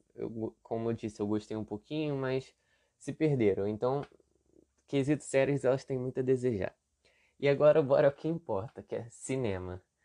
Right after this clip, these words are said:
É, universo cinematográfico da Marvel, universo cinematográfico da D C.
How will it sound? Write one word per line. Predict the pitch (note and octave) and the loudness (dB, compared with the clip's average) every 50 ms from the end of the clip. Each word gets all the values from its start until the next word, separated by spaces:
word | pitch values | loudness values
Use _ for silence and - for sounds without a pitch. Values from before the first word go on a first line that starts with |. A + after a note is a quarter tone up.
| _ _ _ _ _ _ | _ _ _ _ _ _
É, | A2 G#2 G2+ G#2 G#2 G2+ G2+ G2+ G2+ G2 F#2+ - _ _ _ | -2 0 2 4 4 4 6 6 4 4 2 -2 _ _ _
universo | _ - A#2 A2+ A2 A#2 A#2+ A#2 - | _ -4 -4 4 6 6 6 6 2
cinematográfico | - B2+ B2 A#2 A#2 A2+ - A#2 A#2 A2+ G#2+ G#2 A#2 A2 G#2+ A2+ A2 A2+ - _ A2+ | -6 -4 -4 -2 -2 -4 -4 -4 -4 -4 -4 -4 -4 -4 0 0 -2 -2 -4 _ -6
da | A2 A2 | -4 -2
Marvel, | A2+ B2 C3+ C#3+ C3 B2+ B2+ | -2 0 -2 0 0 -2 -2
universo | C3 B2+ B2+ A#2+ B2 A#2+ A#2+ - - | -2 -4 -2 0 0 -2 -2 -4 -10
cinematográfico | - A#2+ A#2 A#2 A2+ A2+ A2+ - A2+ G#2+ A2+ A2+ - _ - | -8 -6 -6 -4 -4 -4 -4 -4 -4 -2 -2 -4 -4 _ -8
da | B2 A2 G#2+ | -6 -6 -4
D | A2+ A#2 | -4 -6
C. | A2+ - - - | -6 -8 -14 -16